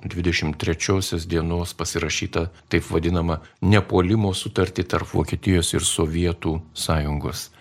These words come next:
vadinamą Ribbentropo-Molotovo paktą. Bei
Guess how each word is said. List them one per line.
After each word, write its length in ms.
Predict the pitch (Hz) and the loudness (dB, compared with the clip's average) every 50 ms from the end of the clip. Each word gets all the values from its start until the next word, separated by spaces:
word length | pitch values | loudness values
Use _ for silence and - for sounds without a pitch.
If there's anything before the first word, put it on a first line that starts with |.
| - _ _ _ | -20 _ _ _
vadinamą 560 | - 87 78 78 78 76 82 82 80 80 - - | -2 0 2 2 2 2 2 2 2 2 0 0
Ribbentropo-Molotovo 1400 | - - 101 98 92 92 87 82 - 80 80 78 - - 82 80 78 80 82 78 78 78 76 - 87 80 78 76 - | 2 2 2 4 4 2 0 0 0 -2 -4 -2 -2 -4 -2 -2 0 0 0 0 -2 -4 -2 -2 -2 -2 -2 -2 -4
paktą. 400 | - 71 62 - - - - - - - _ _ _ _ _ _ _ | -6 -8 -8 -8 -10 -12 -12 -14 -14 -18 _ _ _ _ _ _ _
Bei 480 | 98 82 80 90 92 92 92 92 90 | -6 0 2 2 4 4 2 0 -2